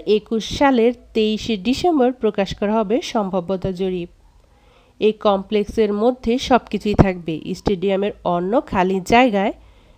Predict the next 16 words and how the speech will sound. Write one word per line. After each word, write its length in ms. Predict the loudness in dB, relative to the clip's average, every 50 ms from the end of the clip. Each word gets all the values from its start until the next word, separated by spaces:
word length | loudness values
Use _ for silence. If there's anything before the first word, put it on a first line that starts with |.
| _ _ _
দৃষ্টিনন্দন 720 | -2 0 0 0 0 0 0 0 2 2 0 0 -2 -4 -4 -4
একাডেমিক 540 | -4 -4 -2 -2 -2 -2 0 -2 -2 -2 -4 -4
ভবন, 360 | 0 2 2 2 4 0 0 -2 -4 -8 _ _ _ _ _ _ -20 -20 -20 -20 _ _ _ _ _ _
তারকা 640 | -2 -2 -2 -2 -4 -4 -6 -8 _ -4 -2 -2 -2 -2 -4 -10 _ _ -20 -20 -14 -6
মানের 440 | -2 -2 0 0 0 0 0 -2 -4 -4 -10 -16
হোটেল, 460 | -8 -6 -6 -6 -4 -6 -4 -4 -6 -8 -10 -14 _ -20 -20 -20 -20 -20 -20 _ _ _ -20 _ -14
জিমনেশিয়াম, 880 | -6 -2 0 2 2 2 2 2 0 0 0 2 2 2 2 0 -2 -4 -8 -12
সুইমিং 500 | -12 -4 0 0 0 0 0 -2 -2 -2 -4 -6
জোন 260 | -2 0 2 2 2 0 -2 _
তৈরি 200 | 0 0 0 0
করা 220 | -4 -4 -4 -4 -4 -6
হবে। 220 | -6 -8 -8 -10 -10 -14 _ _ _ _ _ _ _ _ _ _ _ _
তখন 280 | 2 2 4 4 2 2 2
এটি 240 | 0 0 0 0 2
হবে 220 | 2 2 2 2 2
দেশের 320 | 2 0 0 2 0 0